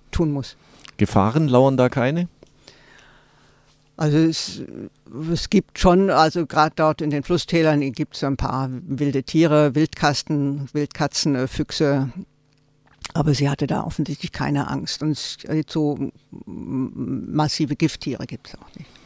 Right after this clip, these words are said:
Speaker 2: Zurück zum Theaterstück. Wie habt, welche Szenen habt ihr euch dann da rausgepickt? Wie kann man sich das dann vorstellen, äh, den,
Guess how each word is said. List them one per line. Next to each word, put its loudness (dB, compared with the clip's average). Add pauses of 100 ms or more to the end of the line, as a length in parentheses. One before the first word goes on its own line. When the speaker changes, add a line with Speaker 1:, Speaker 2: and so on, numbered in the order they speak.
(280)
Speaker 2:
Zurück 4
zum 4
Theaterstück. 0
Wie 4
habt, 0
welche 6
Szenen 6
habt 2
ihr 8
euch 4
dann 6
da 8
rausgepickt? 2
Wie 6 (1200)
kann 4
man 4
sich -2
das -2
dann 6 (320)
vorstellen, 4
äh, 6
den, 4